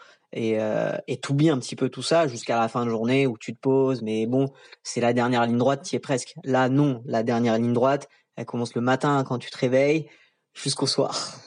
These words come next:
Et, euh, c'est assez compliqué, on va pas se mentir.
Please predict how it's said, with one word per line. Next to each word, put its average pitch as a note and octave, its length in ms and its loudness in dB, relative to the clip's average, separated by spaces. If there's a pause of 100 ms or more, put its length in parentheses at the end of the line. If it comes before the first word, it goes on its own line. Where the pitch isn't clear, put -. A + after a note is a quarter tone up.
(180)
Et, C3+ 280 4
euh, A2+ 140 -4 (380)
c'est - 140 -2
assez A2+ 220 0
compliqué, B2 560 -2 (100)
on - 40 -8
va - 40 -8
pas A2+ 140 0
se - 100 -4
mentir. A2+ 360 -6